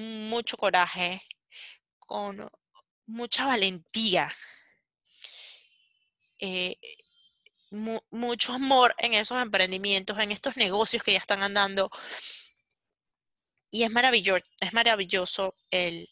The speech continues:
el poder contarles estas historias, así que no me voy a guardar un solo episodio un rato más,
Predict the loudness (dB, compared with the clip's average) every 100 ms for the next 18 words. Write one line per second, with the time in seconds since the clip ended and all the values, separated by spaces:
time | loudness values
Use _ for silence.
0 | -20 -16 -12 -2 0 0 -6 -2 0 0
1 | -6 -4 -6 -4 -4 -2 -2 -2 -4 -2
2 | -4 -4 -14 -16 -20 _ _ _ _ _
3 | -14 -2 0 0 -2 -10 _ -2 2 4
4 | 2 2 2 4 2 2 -6 _ -8 -4
5 | -2 0 -2 -4 -4 -2 -2 -4 -6 -10
6 | _ _ _ _ _ -6 -4 -4 0 2
7 | 2 -2 -2 -4 -6